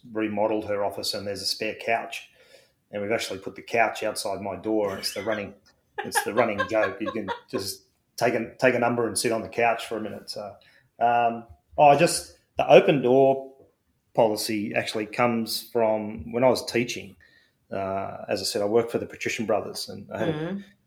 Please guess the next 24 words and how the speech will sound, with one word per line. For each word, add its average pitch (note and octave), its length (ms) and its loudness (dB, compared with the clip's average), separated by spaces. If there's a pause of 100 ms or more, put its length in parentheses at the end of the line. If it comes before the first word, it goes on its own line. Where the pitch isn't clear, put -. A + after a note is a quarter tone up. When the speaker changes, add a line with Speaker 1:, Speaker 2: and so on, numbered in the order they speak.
(120)
Speaker 1:
I G#2+ 80 -6
had A2+ 100 6
a G2+ 300 0
principal G#2 480 0
who G#2 160 -4
was G2+ 160 -10
my G#2+ 160 0
boss A2 340 2
for F3+ 100 -6
pretty A2 300 -8
much G2 300 -8
the G#2 160 -18 (100)
seventeen G#2 480 0
of G2 60 -4
the G2+ 100 0
eighteen G2 320 0
years G2 220 -10
that - 100 -10
I G#2+ 60 -10
taught. A#2 440 -4 (240)
His A#2+ 200 -8
name G#2+ 200 0
was, - 320 -4
uh, G#2 140 -10